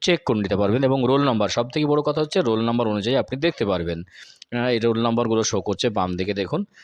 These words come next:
এইভাবে অনেক লিস্ট কিন্তু রয়েছে, আপনারা এইভাবে স্ক্রল আপ করে নেবেন।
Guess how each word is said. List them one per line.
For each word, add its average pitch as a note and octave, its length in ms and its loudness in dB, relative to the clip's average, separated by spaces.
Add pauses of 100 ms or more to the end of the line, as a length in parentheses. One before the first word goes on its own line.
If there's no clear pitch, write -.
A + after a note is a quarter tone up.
(200)
এইভাবে C#3 500 2
অনেক A2 300 0
লিস্ট G#2+ 300 -2
কিন্তু D3+ 320 0
রয়েছে, G#2 440 2 (300)
আপনারা G#2+ 260 0
এইভাবে G#2 380 2
স্ক্রল G2+ 380 0
আপ G#2 160 2
করে G2+ 140 2
নেবেন। G2 320 2